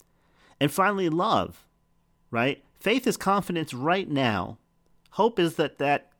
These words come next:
everything's gonna be okay tomorrow. And love is the attitude towards people. I mean, we use the word love interchangeably for so many things, but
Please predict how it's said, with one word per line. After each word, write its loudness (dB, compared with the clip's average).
everything's 2
gonna -2
be -2
okay 0
tomorrow. 0
And 0
love -4
is -4
the -4
attitude -2
towards -6
people. -10
I 0
mean, 2
we 0
use 0
the 0
word 0
love 2
interchangeably -4
for -10
so -4
many -2
things, -6
but -14